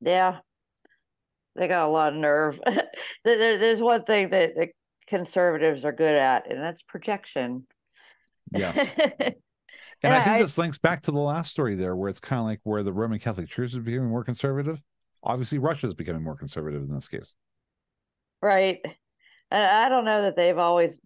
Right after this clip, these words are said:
Speaker 1: they, they've been terribly progressive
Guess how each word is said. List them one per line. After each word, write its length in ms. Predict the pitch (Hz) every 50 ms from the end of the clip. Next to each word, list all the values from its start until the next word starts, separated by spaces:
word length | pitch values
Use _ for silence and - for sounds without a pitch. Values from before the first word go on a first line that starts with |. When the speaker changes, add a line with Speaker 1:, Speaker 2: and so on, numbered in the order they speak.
| _ -
Speaker 1:
they, 180 | 160 160 - -
they've 260 | 170 165 160 160 -
been 360 | 165 165 160 160 156 151 147
terribly 880 | - - 175 160 160 165 160 160 - 147 156 147 147 147 143 139 135 131 - _ _ _ _ _ _ _ _
progressive 840 | - 143 139 - 143 156 156 151 - 143 135 131 127 135 127 127